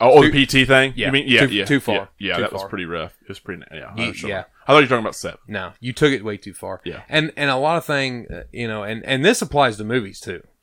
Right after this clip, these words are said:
Speaker 2: So I mean, uh, you know, going back to, since we're on a movie podcast,
Speaker 1: Uh, on a mo-, yes, yeah, of course, of course, of course,
Speaker 2: um,
Speaker 1: yes.
Speaker 2: this goes back to movies too. That a big problem in, in media, in movies and games, is they don't have any original thoughts.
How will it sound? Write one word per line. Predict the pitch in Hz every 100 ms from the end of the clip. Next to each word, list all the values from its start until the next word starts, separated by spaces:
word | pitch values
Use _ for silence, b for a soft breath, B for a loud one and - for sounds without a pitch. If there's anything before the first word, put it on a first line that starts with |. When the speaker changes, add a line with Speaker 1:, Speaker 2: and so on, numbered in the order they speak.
| b b
Speaker 2:
So | - 117 98
I | 98
mean, | 95 87
uh, | 71 - _
you | 101 85
know, | 67 95 101
going | 101 98
back | 98 92 -
to, | 90 95 _ - _
since | - 95 -
we're | 92 -
on | 104 98
a |
movie | 104 95 95
podcast, | 110 104 123
Speaker 1:
Uh, | 120
on | 123
a | 113
mo-, | 120
yes, | 113 95 90
yeah, | 87
of | 80
course, | 92 -
of | 117
course, | 113 -
of |
course, | 139 131 113
Speaker 2:
um, | 104
Speaker 1:
yes. | 87 - 87 _
Speaker 2:
this | 143 156
goes | 208 143
back | 127 110
to | 107
movies | 117 101 90
too. | 113 92
That | 92 -
a | - 104
big | 95 147 120
problem | 139 131 127 113 101
in, | 104 98 95 -
in | 98 98 92 95
media, | 107 92 87 82 - _ _
in | 104 101 98
movies | 104 104 95 92
and | - 107 104 95
games, | 98 80 90 - _ _ _ _
is | 107 110 104 98 92 - - _ _ _ _ _ _ _ _
they | 117 117 110
don't | 131 151
have | 147 135
any | 127 120
original | 113 117 101 104
thoughts. | 92 - 101 67 - -